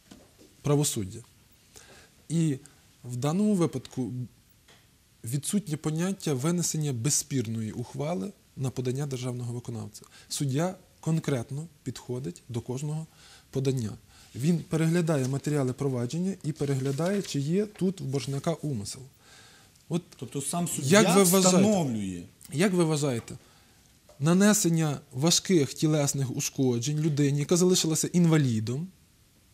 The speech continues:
Speaker 1: стягнення заборгованості, е, м-, моральної і матеріальної шкоди двісті тисяч гривень, з дві тисячі десятого року особа не сплатила жодної гривні,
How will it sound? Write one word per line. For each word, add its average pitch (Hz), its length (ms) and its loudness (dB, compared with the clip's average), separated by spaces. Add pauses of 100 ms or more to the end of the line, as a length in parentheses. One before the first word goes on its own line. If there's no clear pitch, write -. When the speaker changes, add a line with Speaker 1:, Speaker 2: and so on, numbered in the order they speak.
(840)
Speaker 1:
стягнення 170 600 2 (200)
заборгованості, 143 800 -2
е, - 760 -14
м-, 127 240 -4 (280)
моральної 160 420 2
і 151 40 -4
матеріальної 160 420 -2
шкоди 147 240 -4
двісті 151 280 -2
тисяч 135 320 -2
гривень, 131 400 -4 (320)
з 139 100 -2
дві 165 140 2
тисячі 165 380 0
десятого 131 520 -4
року 139 340 -8 (720)
особа 170 400 0
не 160 120 0
сплатила 170 480 -2
жодної 147 420 -2
гривні, 110 340 -8